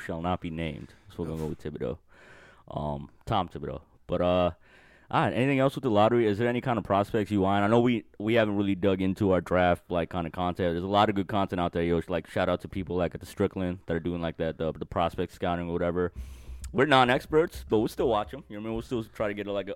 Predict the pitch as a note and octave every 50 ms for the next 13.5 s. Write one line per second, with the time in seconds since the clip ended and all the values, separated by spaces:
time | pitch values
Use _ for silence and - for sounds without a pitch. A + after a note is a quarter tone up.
0 | - G#2 G2 F2+ F2+ F#2 G2 G2 G#2 G#2 G2+ G#2+ - _ - - - - F#2+ G2
1 | G2 G2+ F#2+ - G2+ F#2+ - - - - - - G#2+ G2 F#2+ - A#2 G2+ - G2
2 | F#2+ F#2+ G2+ G2+ G2+ G2+ F#2+ - G2 G2 F#2+ F#2 - - - - - - - -
3 | - G#2 A2 A2 A2+ B2 B2+ C3 A#2+ A#2+ C3+ C#3 C#3 - - - F2 F2 A2+ G#2
4 | G2+ G#2 G#2+ A2+ A#2 A#2+ - - A2+ G#2 F#2+ - - - G#2+ G#2+ G#2 G#2 G2+ G2
5 | C#2 F2 F#2+ F#2+ F2+ F2+ F#2 G2 F2+ F#2+ F2+ F#2 F#2 F#2 F2+ E2 F2+ F2+ F#2 G2
6 | - - A2+ A2 G2+ F2+ F2 D#2+ F2+ F#2 F#2+ F2+ G2 F#2+ F#2 F2 F2 E2+ E2+ F2
7 | - - F2 E2+ F2+ F#2+ G2+ G#2 A2 - - - A#1 C2 - _ - D2 C#2 C2+
8 | C2+ - - G#2+ G2 G2 G2+ G#2 G2+ G#2 G2+ G2 G2 - - - _ F#2+ F#2 E2+
9 | - - G#2 G2 G2 G2 F#2+ F#2+ F#2+ F2+ - - E2+ F2 E2+ E2 - - G2+ F2
10 | G2 G2 G#2 G2 G#2+ G#2+ G#2+ G#2+ G#2+ - _ _ _ - _ _ _ - G#2 A2
11 | A#2+ A2 A2 A2 A2 A2+ G#2 - - - F#2+ G2 F#2+ G2+ - A2 G#2+ G2+ - _
12 | _ - - E2+ F2 F2 E2+ E2 D#2 - _ _ _ _ _ _ _ _ _ _
13 | _ _ - - _ _ _ - C#3